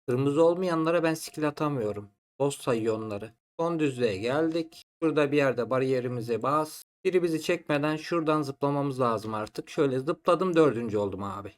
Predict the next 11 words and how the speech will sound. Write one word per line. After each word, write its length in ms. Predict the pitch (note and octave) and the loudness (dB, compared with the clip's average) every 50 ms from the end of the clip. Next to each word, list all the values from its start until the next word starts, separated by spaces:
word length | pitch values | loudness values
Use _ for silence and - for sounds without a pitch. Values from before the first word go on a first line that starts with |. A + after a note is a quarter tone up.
| _ - | _ -6
Yetişemedik. 520 | C3+ C3 - - A2+ G2 F#2+ G2 - - _ _ _ _ - | -6 -4 -4 -4 -4 -4 -6 -8 -14 -18 _ _ _ _ -4
Adam 280 | C#3 C3+ C#3+ D3 D#3+ E3+ | -2 0 0 2 2 2
bir 120 | F#3+ F#3+ | 0 0
tık 140 | - - - | 0 0 2
önce 300 | D3+ C#3+ C#3 C#3 C3 A#2+ | 2 2 4 2 2 2
bastı 420 | B2 A#2+ A#2+ - - - - G#2 | 2 0 -2 -4 -12 -8 -8 -8
bizden. 300 | G#2 G2+ F#2+ G#2+ A2 G#2+ - _ _ _ _ - | -8 -8 -8 -8 -10 -10 -12 _ _ _ _ -2
Yani 280 | C#3 C3 B2+ B2 B2 A2 | 0 0 2 2 0 -4
olayı 520 | - - - C#3+ C#3+ D3+ E3 F3+ F#3+ F3+ | -6 -4 -2 0 2 4 4 4 4 4
anladım 440 | F3 F3 F3 F3+ F#3 F3 F#3 F3 F3 | 4 2 2 0 -2 -2 0 0 2
artık. 320 | D#3 D3 C#3 - - - | 2 2 0 -2 -10 -20